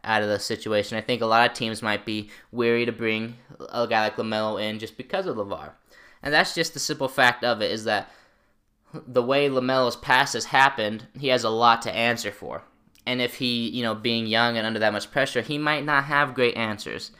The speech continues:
He might have just been doing what his dad was telling him to do. He might not, you know, know what's the right answer to say to these N B A teams, and that might be a reason why he's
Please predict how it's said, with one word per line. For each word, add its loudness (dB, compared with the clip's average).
He -4
might 4
have 2
just -6
been 0
doing 0
what 0
his -2
dad 4
was -2
telling 2
him -6
to -8
do. -8
He -6
might 0
not, 0
you -6
know, -2
know 0
what's -4
the -6
right 0
answer -4
to -8
say -4
to -2
these -8
N -6
B -2
A 0
teams, -12
and -8
that 2
might -6
be -4
a -2
reason -8
why 0
he's -8